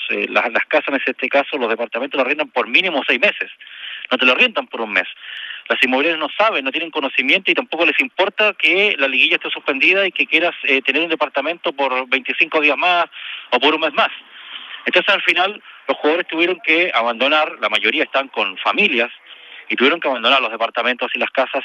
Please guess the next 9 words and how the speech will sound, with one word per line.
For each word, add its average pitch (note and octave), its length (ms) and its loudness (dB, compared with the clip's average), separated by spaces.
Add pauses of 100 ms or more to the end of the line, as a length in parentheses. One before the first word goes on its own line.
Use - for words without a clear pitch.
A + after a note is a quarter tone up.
y E3+ 300 4
esto - 240 0
ha - 20 2
llevado C3 500 2
a B2+ 80 0
que, C3 320 0 (480)
eh, G#2+ 880 0 (280)
tuvieron C3+ 380 2
que B2+ 200 0